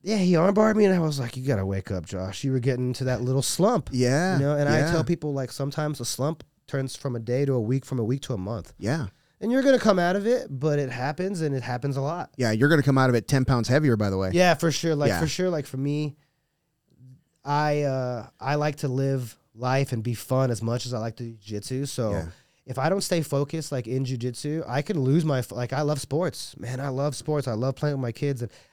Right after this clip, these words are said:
Speaker 1: I could lose my focus. And then, like, next thing you know, it's, like, been three or four days, and I haven't been training hard, and I'm,
Speaker 2: Mm.
Speaker 1: I'm losing my edge a little bit. So I kinda remind myself, like,
Speaker 2: Yeah.
Speaker 1: "You're not that old yet, Josh,"
Speaker 2: Yeah.
Speaker 1: you know, like,
Speaker 2: Yeah.
Speaker 1: you're st-, and I still feel like I'm in my prime. Like, I, I think, uh,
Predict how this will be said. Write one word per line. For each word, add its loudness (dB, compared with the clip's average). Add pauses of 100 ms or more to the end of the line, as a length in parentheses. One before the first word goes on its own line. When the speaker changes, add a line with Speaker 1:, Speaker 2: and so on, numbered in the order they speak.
Speaker 1:
I 4
could 0
lose 6
my 4
focus. 0
And 0
then, 0
like, -2
next -4
thing 0
you 0
know, 2
it's, -2
like, -4
been 0
three -2
or 0
four -2
days, 2
and 0
I 0
haven't 0
been 2
training 0
hard, 4
and 0
I'm, 2
Speaker 2:
Mm. 0
Speaker 1:
I'm 2
losing 4
my 0
edge -2
a -2
little 0
bit. 0
So -6
I -4
kinda -4
remind -4
myself, -8
like, -8
Speaker 2:
Yeah. -4 (580)
Speaker 1:
"You're -4
not -2
that 2
old 2
yet, 0
Josh," 0
Speaker 2:
Yeah. 0
Speaker 1:
you 2
know, 2
like, 6
Speaker 2:
Yeah. 2
Speaker 1:
you're 4
st-, -2
and 2
I 4
still 0
feel -6
like -2
I'm 0
in 2
my 2
prime. 0
Like, -2
I, -2
I -2
think, -4
uh, -2